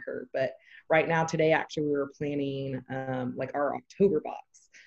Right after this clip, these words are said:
So we are planning, um, we do plan a couple months in advance, and we really try to focus on,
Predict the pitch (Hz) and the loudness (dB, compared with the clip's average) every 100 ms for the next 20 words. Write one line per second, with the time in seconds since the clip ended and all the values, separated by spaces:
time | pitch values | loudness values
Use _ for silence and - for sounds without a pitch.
0 | _ - - 165 151 170 156 175 185 185 | _ -2 4 6 6 2 2 2 2 2
1 | 170 165 156 147 139 - 147 147 147 170 | 2 2 0 -2 -6 -6 -4 -4 -2 -2
2 | 170 160 160 165 160 147 - 156 147 151 | 0 -2 -2 -2 -2 -4 -4 -6 -2 -2
3 | 151 143 _ - - - 185 190 156 196 | -2 -6 _ -20 -6 2 4 4 4 6
4 | 190 208 - 170 156 165 170 165 - 160 | 6 6 2 0 2 2 0 -2 0 2
5 | 156 156 156 - 156 147 143 143 143 | 2 0 0 -6 -4 -2 -2 -2 -4